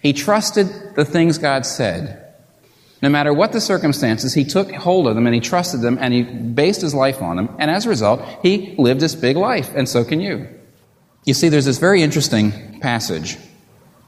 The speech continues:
in Hebrews chapter six, verse seventeen, that refers to Genesis fifteen, as we're gonna see in a minute. It refers back to the fact that God came to Abram and made a promise.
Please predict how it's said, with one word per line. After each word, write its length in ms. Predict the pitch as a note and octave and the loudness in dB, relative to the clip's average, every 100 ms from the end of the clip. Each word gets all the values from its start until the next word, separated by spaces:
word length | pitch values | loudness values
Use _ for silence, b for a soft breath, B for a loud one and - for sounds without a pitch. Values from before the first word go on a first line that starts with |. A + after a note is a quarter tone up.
| - | -4
in 140 | B2+ | -2
Hebrews 360 | B2 F3 D#3 B2+ | 2 2 2 2
chapter 300 | C3+ B2+ A2 | 0 0 -2
six, 380 | G#2 G#2 F2 - | -2 -2 -2 0
verse 240 | A2 G#2+ | 0 0
seventeen, 680 | - G#2+ G2 - G2+ E2 - | -2 -4 -4 -4 -4 -4 -4
that 120 | A2+ | -2
refers 880 | A2 G#2+ - G3+ C3 F#2 G2+ - - | -2 -4 -2 0 2 2 -2 -4 -8
to 140 | - A#2+ - - | -6 -6 -8 -6
Genesis 600 | B2+ B2+ C3 C3 B2 - | 0 0 0 -4 -6 -4
fifteen, 640 | A#2+ - - E2+ D2+ - - - | -4 -4 -4 -4 -6 -12 -20 -6
as 140 | G2+ | -4
we're 60 | G2+ | -2
gonna 160 | G2+ F#2+ | -2 -2
see 160 | - | -2
in 80 | F#2 | -2
a 40 | |
minute. 280 | F#2 E2+ - - - b b b b b | -2 -4 -6 -14 -20 b b b b b
It 100 | B2+ | -2
refers 440 | C3 C3 F#3+ A3 F#3 | 0 0 2 2 2
back 360 | D#3+ C#3+ A#2 | 0 0 0
to 60 | A#2 | -2
the 100 | A#2 | -2
fact 320 | A#2 A#2 A2+ | 0 0 0
that 140 | A2 - | -4 -2
God 320 | C3+ E3+ F3+ | 0 0 0
came 220 | F3 D3+ | 0 2
to 140 | C3+ C3+ | 2 2
Abram 260 | A#2+ G2+ | 2 0
and 140 | G2+ G#2+ | -2 0
made 140 | A#2 | 0
a 40 | A#2 | -2
promise. 680 | - C#3+ G#2 - - - | -2 -2 -2 -6 -10 -12